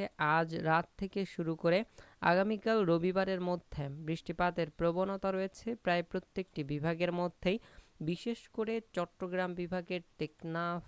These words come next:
নাইংছড়ি, চাকরিয়া এ সকল অঞ্চলের দিকে প্রায় তিরিশ থেকে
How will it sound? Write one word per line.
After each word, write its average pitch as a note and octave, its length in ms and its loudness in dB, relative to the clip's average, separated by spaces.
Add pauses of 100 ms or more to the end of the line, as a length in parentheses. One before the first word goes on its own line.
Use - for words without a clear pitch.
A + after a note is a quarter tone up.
নাইংছড়ি, D#3 680 -4 (140)
চাকরিয়া D#3+ 560 -4 (160)
এ - 20 -6 (120)
সকল F3 260 -6 (220)
অঞ্চলের F#3 460 -2
দিকে D#3+ 240 -2 (560)
প্রায় G3+ 300 4 (140)
তিরিশ F#3+ 260 -2 (120)
থেকে E3+ 180 -6